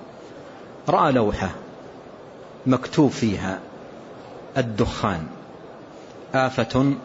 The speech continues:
خطيرة وقاتل للنفس وكذا وكذا فاحذر". ووالده مدخن، ولأول مرة ي-، يقرأ هذا التنبيه الشديد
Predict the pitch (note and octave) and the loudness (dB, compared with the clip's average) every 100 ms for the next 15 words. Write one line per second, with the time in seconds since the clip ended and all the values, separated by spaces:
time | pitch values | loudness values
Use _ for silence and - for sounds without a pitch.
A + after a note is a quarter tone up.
0 | - - G#2+ A2+ G2 F2+ E2+ - - - | -10 -4 0 2 2 2 -2 -6 -16 -16
1 | - - - - - - A#2 - C3+ B2 | -16 -16 -16 -16 -16 -2 -2 2 0 2
2 | A#2 G#2 G#2 G#2 G#2 - - - - - | 0 2 4 2 2 0 -2 -6 -12 -16
3 | - - - B2 C#3+ B2 A2 G#2+ - C3 | -16 -6 0 4 4 6 6 4 4 4
4 | D#3 - - - - - - - - C3+ | 2 0 -12 -16 -16 -16 -16 -14 -4 -2
5 | - F#2+ - - - - - - - - | -2 -4 -6 -12 -14 -16 -16 -16 -16 -16
6 | - - - - - - A#2 A#2+ D#3+ D#3+ | -16 -16 -16 -16 -16 -6 4 6 6 6
7 | C3+ A#2+ A2+ G#2 - F2 D#2+ - - - | 4 4 4 2 0 -4 -8 -14 -16 -16
8 | - - - - - - - - - A#2 | -16 -16 -16 -16 -16 -16 -16 -16 -4 4
9 | C3+ F3+ E3+ D3+ D3 D3+ C3 A#2 A#2+ B2+ | 6 8 8 8 6 6 4 4 2 0
10 | - - - - - - - - C3 C#3+ | -10 -14 -16 -16 -16 -18 -10 4 4 6
11 | B2+ A2+ G2+ A#2+ A2 G#2 G2+ - A#2+ - | 4 2 4 2 2 2 2 -4 -8 0
12 | B2 A2+ B2 D3 E3+ D3+ - - - - | 2 4 6 8 8 4 -4 -12 -6 0
13 | - D3 G3 G3 - | 4 6 8 6 4